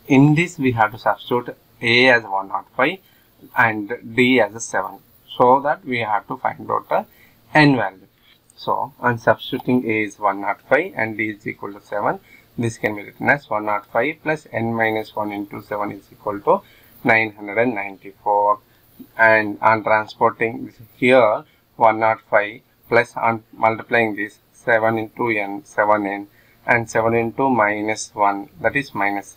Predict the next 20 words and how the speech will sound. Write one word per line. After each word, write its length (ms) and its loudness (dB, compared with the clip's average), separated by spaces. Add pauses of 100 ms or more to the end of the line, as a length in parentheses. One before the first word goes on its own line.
seven. 340 -4 (400)
That 100 -6
means 200 0 (320)
one 260 2
not 260 2 (100)
five 280 0
minus 440 -4
seven 420 -2 (540)
is 300 -2 (420)
ninety-eight. 640 -2 (500)
Ninety-eight 800 -2
plus 220 0
seven 300 0
is 160 -12
equal 320 -8
to 120 -6
nine 280 0
hundred 280 -8
and 200 -8
ninety-four. 840 -6